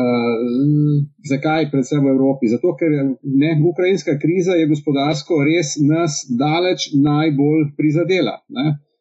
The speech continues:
A, ukrajinska kriza je gledano s svetovnega zornega po-, kota, ne, bila regionalna kriza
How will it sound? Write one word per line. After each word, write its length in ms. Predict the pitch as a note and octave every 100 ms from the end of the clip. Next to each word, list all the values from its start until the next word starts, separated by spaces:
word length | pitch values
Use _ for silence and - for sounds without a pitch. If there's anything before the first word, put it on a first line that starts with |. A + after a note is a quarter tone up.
| _ _ _ _
A, 180 | D#3 B2+ B2 B2 A#2+ A#2 A#2 A2+ B2+ D3+
ukrajinska 580 | A3 G3+ G#3 G#3 D3+ D3
kriza 440 | F#3 G#3+ F#3 F3+ E3 C#3 -
je 220 | D3 C#3+
gledano 480 | C#3+ F3 F#3 F3+ E3
s 160 | C#3+
svetovnega 800 | D3 C3 F3 G3 G3 D3 B2+ A2 G2+ - - - - -
zornega 560 | A#2+ C#3 D#3+ E3 D3+ D3 -
po-, 200 | D#3 C#3+
kota, 480 | E3 E3+ C3+ G#2 -
ne, 280 | B2+ C#3 E3
bila 400 | C#3+ D3+ F3+ F#4+ F3+ D3
regionalna 720 | C#3+ G#3 G3 E3 D#3 D#3+ D3 B2
kriza 380 | - D3 A2+